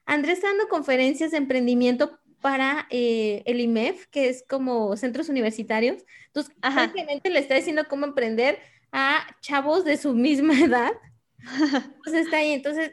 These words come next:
Speaker 1: wow, Andrea, vas a llegar muy lejos. Esta, esta entrevista, qué chingona, porque después voy a decir de, "Yo tuve a Andrea en mi podcast", <laughs> y va a ser muy grande.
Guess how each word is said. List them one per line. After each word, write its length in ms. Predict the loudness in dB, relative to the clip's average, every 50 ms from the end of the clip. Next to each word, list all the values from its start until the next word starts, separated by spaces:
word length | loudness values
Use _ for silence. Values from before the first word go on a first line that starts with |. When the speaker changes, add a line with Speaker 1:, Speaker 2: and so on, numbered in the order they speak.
| _ -4
Speaker 1:
wow, 320 | 0 2 2 2 2 0 -2
Andrea, 300 | -2 0 2 2 4 4
vas 140 | 2 0 0
a 80 | 0
llegar 200 | 0 2 2 4
muy 160 | 4 4 4 4
lejos. 600 | 4 4 2 2 0 -2 -2 -4 -6 -14 -20 _ _ _ _ _ _ -4 0
Esta, 460 | 2 4 4 2 2 0 0 0 0
esta 260 | 0 -2 -2 -2 -4
entrevista, 600 | -2 0 2 2 4 4 2 0 0 -2 -4 -2
qué 160 | -2 -4 -6
chingona, 440 | -4 -2 -2 0 0 0 0 0 0
porque 280 | -2 -4 -4 -2 -2 0
después 420 | 0 0 -2 -2 0 0 0 2
voy 160 | 2 2 4
a 80 | 4 4
decir 380 | 2 0 0 0 0 0 0 0
de, 240 | 0 -2 -2 -4 -12 -20 _ _
"Yo 460 | -16 -10 0 2 4 4 4 2 2 0
tuve 220 | 2 4 4 4
a 20 |
Andrea 540 | 4 2 2 4 4 6 6 6 4 4 2
en 160 | 0 0 0
mi 100 | -2 -2
podcast", 720 | -4 0 2 2 2 2 2 0 0 2 2 2 2 0 -4 -10 _ _ -20 -12 -6
<laughs> 180 | -6 -6 -6 -6
y 200 | -8 -6 -4 0
va 100 | 0 0
a 60 | 2
ser 180 | 2 2 0 0
muy 240 | -2 0 0 2
grande. 420 | 2 2 2 0 0 -2 -6 -8